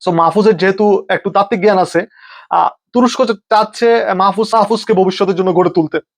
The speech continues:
তুরস্ক মাহফুজকে এনসিপির প্যাট্রোনাইজার হিসেবে, আ, হিসাব করতেছে, বাংলাদেশের রাজনৈতিক ভবিষ্যৎ হিসেবে মাহফুজকে হিসাব করতেছে। এই জন্য মাহফুজের সাথে ঘন ঘন দেখা করছে। মাহফুজদের রাজনৈতিক গতিবিধি কি হবে, মাহফুজদের রাজনৈতিক পলিসি কি হবে,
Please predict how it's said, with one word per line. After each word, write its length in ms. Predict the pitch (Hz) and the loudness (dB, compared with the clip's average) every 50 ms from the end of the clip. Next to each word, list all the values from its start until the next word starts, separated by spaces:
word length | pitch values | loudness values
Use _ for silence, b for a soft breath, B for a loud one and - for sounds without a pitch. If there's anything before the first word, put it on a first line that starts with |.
| _ _ _ - - - - | _ _ _ -18 -12 -2 0
তুরস্ক 320 | 240 233 233 226 - 247 | 2 2 2 2 2 0
মাহফুজকে 640 | 247 214 202 196 190 - 233 208 - - 220 220 | 2 2 2 0 0 0 -2 -4 0 2 4 4
এনসিপির 480 | 214 - 214 214 202 - 208 180 208 214 | 4 2 -2 -4 -2 -2 -2 -2 -2 -2
প্যাট্রোনাইজার 460 | 208 190 - - 196 196 202 196 220 | -2 -4 -4 -4 -4 -2 0 0 0
হিসেবে, 380 | 196 190 - 196 208 208 202 202 - | -2 0 0 2 4 4 2 2 0
আ, 400 | 185 180 170 165 165 165 165 - - _ _ _ _ _ _ _ _ - | 0 0 2 2 2 2 0 0 -4 _ _ _ _ _ _ _ _ -14
হিসাব 220 | 139 131 208 202 202 | -6 -2 -2 -2 0
করতেছে, 440 | 208 208 202 202 190 - 202 196 202 202 b b b b b b - | 0 0 0 0 0 0 0 0 0 -2 b b b b b b -2
বাংলাদেশের 360 | 180 185 185 185 185 190 196 | 0 0 2 0 0 0 2
রাজনৈতিক 440 | 185 185 185 165 185 180 190 180 156 | 2 2 0 0 -2 -4 -4 -2 -2
ভবিষ্যৎ 340 | 165 170 190 - - 202 | -2 -2 -2 -4 -6 -8
হিসেবে 380 | 180 190 - 202 190 202 196 - - | -8 -4 -4 -2 0 0 -2 0 0
মাহফুজকে 360 | 170 165 170 185 180 - 196 | -2 -2 -2 -2 -4 -2 -2
হিসাব 160 | 175 190 196 - | -2 -2 0 -2
করতেছে। 300 | 196 180 185 175 - 190 | -2 -4 -4 -6 -4 0
এই 200 | 214 214 262 247 | 2 2 2 2
জন্য 200 | 285 269 214 214 | 0 0 2 2
মাহফুজের 480 | 226 226 202 196 196 196 220 214 226 | 2 2 2 0 0 0 -2 -4 -2
সাথে 160 | - 220 214 | -2 0 -2
ঘন 180 | 180 175 180 185 | 0 0 0 0
ঘন 160 | 180 202 208 | 0 0 0
দেখা 200 | 180 175 196 190 | 0 2 0 0
করছে। 320 | 165 180 170 - - 196 185 B B B B B B | 0 0 -4 -2 -4 -6 -6 B B B B B B
মাহফুজদের 460 | 175 185 185 175 202 196 165 202 208 196 | 0 0 2 2 2 0 2 2 2 4
রাজনৈতিক 400 | 185 185 165 170 190 180 185 156 | 4 2 0 -2 -4 -4 -2 -2
গতিবিধি 380 | 175 175 180 175 180 175 185 | -2 -2 -2 -4 -4 -6 -6
কি 140 | 190 - 175 | -8 -8 -6
হবে, 280 | 175 175 165 175 175 165 | -6 -4 -2 -2 -2 0
মাহফুজদের 420 | 165 175 175 170 196 185 190 185 | 0 0 0 0 0 0 2 4
রাজনৈতিক 360 | 185 180 175 170 185 175 175 - | 4 2 2 0 -4 -8 -4 -2
পলিসি 240 | 185 175 170 175 | 0 0 0 -4
কি 160 | 185 - 180 180 | -6 -4 0 2
হবে, 220 | 180 170 165 175 | 2 2 0 -2